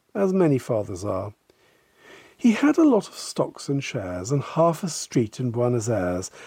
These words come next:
a bank in Rio, and a line of steamers to the Argentina, and options more than I can tell, and bits of Canada as well. He even had a mortgage on the house inhabited by John.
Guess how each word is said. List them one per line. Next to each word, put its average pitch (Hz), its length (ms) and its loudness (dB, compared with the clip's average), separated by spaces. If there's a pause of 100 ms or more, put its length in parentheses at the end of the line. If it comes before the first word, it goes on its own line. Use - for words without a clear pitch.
(180)
a 170 60 0
bank 196 340 2
in 196 160 4
Rio, 165 460 6 (100)
and 180 160 0
a 208 60 4
line 190 300 4
of 185 100 2
steamers 127 600 0
to - 120 -12
the 147 220 -4
Argentina, 127 840 -2 (380)
and 175 160 0
options 160 540 2
more 185 360 6
than 127 140 0
I 104 140 -6
can 113 200 -12
tell, 113 440 -12 (320)
and 139 180 -8
bits 175 320 -2
of 156 220 -6
Canada 127 580 -2
as 117 220 -6
well. 104 500 -4 (480)
He - 140 -4
even 156 400 4
had 135 180 -2
a 147 60 2
mortgage 143 380 2
on 143 100 4
the 147 80 0
house 143 420 -4
inhabited 143 720 -8
by 143 140 -2
John. 131 480 2